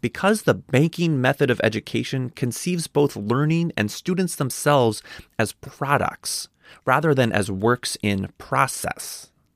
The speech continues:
The five-paragraph form emphasizes shutting down processes of inquiry.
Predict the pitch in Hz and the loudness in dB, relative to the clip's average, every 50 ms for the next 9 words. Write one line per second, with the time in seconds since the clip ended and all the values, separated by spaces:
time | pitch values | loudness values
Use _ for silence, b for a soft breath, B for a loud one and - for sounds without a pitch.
0 | _ _ _ _ _ B B B B B B B B B B 120 - - 156 156 | _ _ _ _ _ B B B B B B B B B B -2 0 2 4 4
1 | 170 160 - - 160 160 139 147 131 120 - - _ - 190 208 196 147 131 127 | 4 2 2 2 2 2 4 4 2 2 0 -2 _ 2 4 6 6 6 6 4
2 | 123 B B B B B 220 240 - 320 - 247 226 202 175 - - - - 170 | 4 B B B B B -2 0 0 2 4 4 2 4 2 0 -2 0 2 4
3 | 170 190 180 151 113 92 - 120 113 147 180 180 151 120 - - - 107 107 - | 4 4 4 2 2 2 2 2 2 4 4 4 4 2 2 2 2 2 2 2
4 | - 104 - - 101 95 104 - - 101 104 98 - - 90 85 - - - | 2 0 2 0 0 0 -2 0 0 0 0 0 0 -2 -2 -2 -2 -6 -8